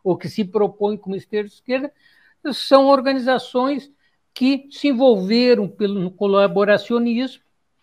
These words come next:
né? Foram cooptadas, né, pelo eleitoralismo, foram cooptadas pelo financiamento estatal das organizações políticas, né?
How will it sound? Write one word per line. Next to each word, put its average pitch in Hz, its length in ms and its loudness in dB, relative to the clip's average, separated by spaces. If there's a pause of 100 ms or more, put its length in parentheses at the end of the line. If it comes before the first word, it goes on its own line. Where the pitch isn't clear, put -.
(280)
né? 196 280 0 (260)
Foram 220 320 6
cooptadas, 233 1200 2 (180)
né, 185 300 -6 (640)
pelo 185 240 4
eleitoralismo, 190 1040 2 (680)
foram 190 160 0
cooptadas 226 880 4
pelo 196 260 -4
financiamento 208 1120 -2
estatal 190 540 -4
das 180 200 -4
organizações 175 960 -6
políticas, 185 880 -8
né? 220 240 -4